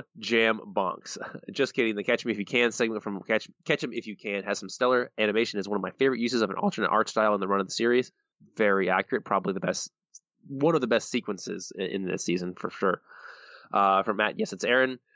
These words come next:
Uh, "This is easy, the president who wore pearls. I had never even heard of this episode six months ago, and now it's an easy top ten for me. Great song, Skinner's a great villain, and it was nice for Lisa to be popular for an episode." Absolutely. I'm sensing a sense of pattern here, Robbie.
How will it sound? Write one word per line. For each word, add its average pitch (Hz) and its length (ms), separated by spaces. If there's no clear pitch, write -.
Uh, 104 140
"This 107 100
is 98 100
easy, 131 240
the 113 100
president 107 340
who 107 60
wore 95 200
pearls. 127 520
I - 60
had 180 100
never 120 200
even 101 180
heard 170 220
of 143 40
this 139 140
episode 117 380
six 104 200
months 113 240
ago, 107 220
and 101 80
now 101 140
it's 98 100
an 101 60
easy 98 160
top 95 240
ten 110 160
for 110 100
me. 104 220
Great 107 260
song, 101 320
Skinner's 101 320
a 98 60
great 92 240
villain, 104 260
and 98 60
it 104 40
was 101 120
nice 123 180
for 107 140
Lisa 113 160
to 110 80
be 101 60
popular 101 420
for - 100
an - 80
episode." - 380
Absolutely. 98 480
I'm 196 300
sensing 139 400
a 139 60
sense 156 160
of 160 80
pattern 165 300
here, 101 140
Robbie. 117 300